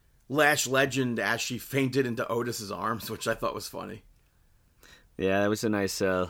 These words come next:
Speaker 2: little corny spot, you know?
Speaker 1: We saw, very corny, we saw the family go out to celebrate their tag team championship victory at that Italian restaurant they frequent, and everyone there was applauding, everybody in the family, I guess.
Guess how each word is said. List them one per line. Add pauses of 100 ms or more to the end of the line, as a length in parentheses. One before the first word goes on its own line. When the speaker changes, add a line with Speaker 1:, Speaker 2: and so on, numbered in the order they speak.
(140)
Speaker 2:
little
corny
spot,
you
know? (340)
Speaker 1:
We
saw,
very
corny,
we
saw
the
family
go
out
to
celebrate
their
tag
team
championship
victory
at
that
Italian
restaurant
they
frequent, (560)
and
everyone
there
was
applauding,
everybody
in
the
family,
I
guess.